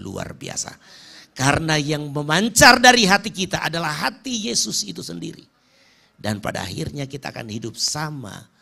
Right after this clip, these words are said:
seperti Yesus. Seorang anak Tuhan yang menerima firman Tuhan itu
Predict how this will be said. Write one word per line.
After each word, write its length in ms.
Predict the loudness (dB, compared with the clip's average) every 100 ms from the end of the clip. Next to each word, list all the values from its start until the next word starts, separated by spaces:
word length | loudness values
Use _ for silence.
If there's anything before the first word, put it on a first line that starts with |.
| _
seperti 1000 | -8 -8 -10 -10 -10 -10 -12 -12 -12 -16 -20 _
Yesus. 560 | -14 -10 -12 -12 -18 -20 _ _ _ _ -20 _
Seorang 400 | -4 0 0 0
anak 240 | -2 -4 -6
Tuhan 240 | -6 -6
yang 160 | -8 -8
menerima 400 | -8 -8 -8 -10
firman 560 | -10 -12 -10 -12 -12
Tuhan 240 | -10 -10 -10
itu 240 | -10 -12